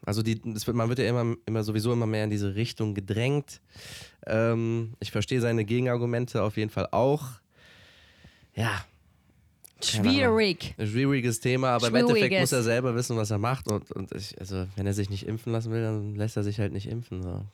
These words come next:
Speaker 1: Ist halt
Speaker 2: Ist halt
Speaker 1: so.
Speaker 2: ein bisschen malig, dass man es jetzt über ihn weiß. Man weiß es ja auch nicht bei anderen Fußballern jetzt unbedingt, ob die geimpft sind oder
Speaker 1: Und
Speaker 2: nicht.
Speaker 1: da, darüber werden auch keine Aussagen gemacht.
Speaker 2: Ja.
Speaker 1: Die sind da sehr diskret, die sagen so, so und so viel Prozent aus unserem, äh, Team sind geimpft.
Speaker 2: Ja.
Speaker 1: Noch nie habe ich jemanden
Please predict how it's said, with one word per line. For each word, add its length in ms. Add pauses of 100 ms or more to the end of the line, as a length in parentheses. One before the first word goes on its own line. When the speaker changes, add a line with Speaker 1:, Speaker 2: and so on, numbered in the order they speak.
(140)
Speaker 1:
Ist 200
halt 80
Speaker 2:
Ist 40
halt 80
Speaker 1:
so. 40
Speaker 2:
ein 60
bisschen 220
malig, 260
dass 120
man 120
es 120
jetzt 200
über 160
ihn 240
weiß. 260
Man 80
weiß 160
es 140
ja 100
auch 60
nicht 120
bei 100
anderen 260
Fußballern 500
jetzt 160
unbedingt, 320
ob 80
die 80
geimpft 320
sind 140
oder 100
Speaker 1:
Und 80
Speaker 2:
nicht. 120
Speaker 1:
da, 100
darüber 460
werden 180
auch 100
keine 240
Aussagen 420
gemacht. 360 (240)
Speaker 2:
Ja. 260
Speaker 1:
Die 100
sind 160
da 80
sehr 180
diskret, 520
die 60
sagen 260
so, 140
so 160
und 100
so 60
viel 160
Prozent 580 (220)
aus 100
unserem, 280 (160)
äh, 120
Team 320
sind 300
geimpft. 440
Speaker 2:
Ja. 180 (240)
Speaker 1:
Noch 160
nie 320
habe 120
ich 100
jemanden 460